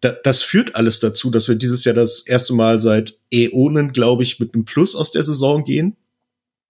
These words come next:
Ähm, also, und gleichzeitig halt noch Kosten abgebaut haben, also sprich über die Gehälter, weil, ähm, der hat, so, Guilavogui war halt einer von den, die noch in der guten alten Zeit verpflichtet wurden, wo, <laughs> wo die Verhandlungen, glaube ich, wirklich schnell gingen, nämlich, äh,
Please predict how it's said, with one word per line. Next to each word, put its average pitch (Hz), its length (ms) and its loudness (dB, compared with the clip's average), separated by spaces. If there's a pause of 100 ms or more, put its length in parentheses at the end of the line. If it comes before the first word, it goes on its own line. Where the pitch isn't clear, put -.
(280)
Ähm, 107 300 0
also, 107 320 0
und 151 400 0
gleichzeitig 135 600 0
halt 120 180 -2
noch - 120 -4
Kosten 131 300 -2
abgebaut 101 540 -6
haben, 101 180 -4
also 107 160 -2
sprich - 300 -2
über 117 100 2
die 107 140 -2
Gehälter, 107 480 2
weil, 107 200 0 (560)
ähm, 104 440 0 (100)
der 98 100 -2
hat, 117 160 0
so, 110 640 -8
Guilavogui 117 640 0
war 117 180 0
halt 113 200 0
einer 117 280 0
von 117 160 -2
den, 110 300 2 (520)
die 127 160 0
noch 139 240 0
in 139 80 0
der 135 140 2
guten 151 280 -4
alten 135 280 0
Zeit 139 240 0
verpflichtet 120 560 -2
wurden, 120 340 0
wo, 120 320 2
<laughs> - 480 -6
wo 127 240 2
die 120 160 0
Verhandlungen, 127 420 0
glaube 117 200 2
ich, - 100 -6
wirklich 120 300 0
schnell 120 320 0
gingen, 113 260 -2
nämlich, 117 380 -2
äh, 107 220 0